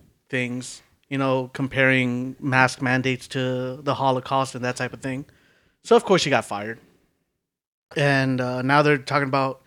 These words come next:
recasting her character, which was originally just not gonna be done. That character was just gonna be done with.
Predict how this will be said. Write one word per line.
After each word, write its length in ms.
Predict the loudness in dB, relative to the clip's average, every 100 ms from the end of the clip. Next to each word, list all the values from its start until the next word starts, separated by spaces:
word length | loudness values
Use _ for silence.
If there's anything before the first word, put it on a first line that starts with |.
| _ _ _
recasting 540 | 0 0 4 4 4 -2
her 80 | -2
character, 600 | 0 0 0 0 0 2
which 360 | -2 -2 -6
was 260 | -4 -4 -2
originally 460 | -2 -2 -2 -4 -6
just 180 | -6
not 180 | -4 -2
gonna 160 | -4 -8 -12 _
be 120 | -12
done. 260 | -8 -6 -2
That 140 | -4
character 280 | -4 -6 -6
was 100 | -10
just 120 | -8 -8
gonna 80 |
be 120 | -8 -10
done 220 | -8 -6
with. 220 | -8 -10